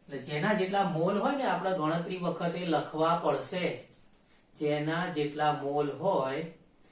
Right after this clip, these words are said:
એ ગણતરી વખતે લખવા પડે. એટલે આ નિપજો માટે છે. નિપજમાં તમે જો સી ઓ ટુ છે તો લખવાનું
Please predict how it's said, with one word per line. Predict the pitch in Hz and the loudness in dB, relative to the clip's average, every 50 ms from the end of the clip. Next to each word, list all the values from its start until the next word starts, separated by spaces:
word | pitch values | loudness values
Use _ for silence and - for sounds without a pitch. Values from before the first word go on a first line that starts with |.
| - - - - 160 | -20 -20 -10 -4 0
એ | 156 160 165 170 | 0 2 2 0
ગણતરી | 165 143 139 139 147 151 151 151 - 147 170 175 175 165 | -2 -2 -2 -2 0 0 0 -2 -2 -4 -4 -4 -4 -2
વખતે | 151 - - - - 143 143 143 156 160 | -2 -4 -4 -4 -2 -2 -2 0 0 0
લખવા | 165 160 135 127 - - 135 139 147 147 | 0 0 -2 -4 -6 -6 -2 2 2 2
પડે. | 147 143 135 127 143 160 | 2 0 -4 -2 0 0
એટલે | 165 - - - - - - - - - - - - - - _ - - - _ _ - 139 135 | 0 0 -2 -6 -8 -16 -20 -20 -20 -20 -20 -20 -20 -20 -20 _ -20 -20 -20 _ _ -4 -2 -2
આ | 135 131 | -2 -2
નિપજો | 143 156 160 156 214 208 190 196 196 | -2 -4 -2 0 0 0 2 2 2
માટે | 185 175 170 151 160 160 160 | 2 2 2 2 4 4 4
છે. | 165 185 202 | 4 2 -2
નિપજમાં | 190 170 165 160 180 175 170 170 175 175 170 | -2 -2 -2 0 2 0 2 2 2 0 0
તમે | 180 170 175 180 | 0 0 -2 -2
જો | 196 196 180 165 | 0 2 2 2
સી | - - 165 160 | 2 0 0 2
ઓ | 165 170 165 | 2 2 0
ટુ | 170 175 175 160 | -2 -2 -4 -2
છે | 170 180 208 - - - - - - - _ _ _ _ _ - _ _ _ _ _ - | 0 0 -2 -2 -4 -12 -18 -20 -20 -20 _ _ _ _ _ -20 _ _ _ _ _ -4
તો | 156 147 | 0 2
લખવાનું | 151 151 151 156 180 202 202 202 175 160 156 | 4 2 4 4 6 8 8 8 6 2 -2